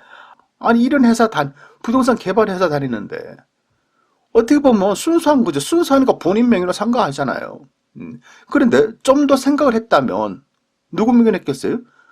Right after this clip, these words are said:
타인 명의로 다 샀겠죠. 친척이 됐든, 뭐 친구가 됐든. 이런 사람들을 어떻게 잡냐고요, 정부가.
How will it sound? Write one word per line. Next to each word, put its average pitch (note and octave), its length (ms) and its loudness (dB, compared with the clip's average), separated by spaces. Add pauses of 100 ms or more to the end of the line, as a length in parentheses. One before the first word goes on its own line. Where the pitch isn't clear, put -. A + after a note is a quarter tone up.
(180)
타인 E4+ 340 2
명의로 C#4 320 0
다 - 140 -12
샀겠죠. - 880 -14 (280)
친척이 A3 420 -6
됐든, - 400 -14
뭐 - 160 -18
친구가 G#3 460 -4
됐든. - 460 -18 (600)
이런 C#4 280 2
사람들을 F3 420 0 (120)
어떻게 A#3 380 -2
잡냐고요, F3 600 -4
정부가. A#2 720 -10